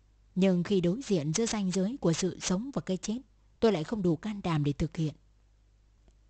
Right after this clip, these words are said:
Từ trước đến nay, tôi cứ nghĩ sống tiếp mới khó,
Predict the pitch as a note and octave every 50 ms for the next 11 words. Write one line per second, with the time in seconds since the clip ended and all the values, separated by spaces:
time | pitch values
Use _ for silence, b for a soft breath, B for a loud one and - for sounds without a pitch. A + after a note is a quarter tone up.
0 | _ _ _ _ _ _ _ _ _ _ _ _ _ _ _ _ _ _ - E3+
1 | - - A3 A3+ - G3+ F3+ F#3+ A3+ A3 G3 F3+ F#3 F3 E3 D#3 b b b b
2 | b b - A3+ G#3+ B3+ B3+ B3 A#3+ G#3+ G#3+ B3 C4+ - - G#3+ G3+ A#3+ B3+ -
3 | C#4 C#4 D4 - B3+ A#3+ - - A#3+ G#3+ G#3+ A#3+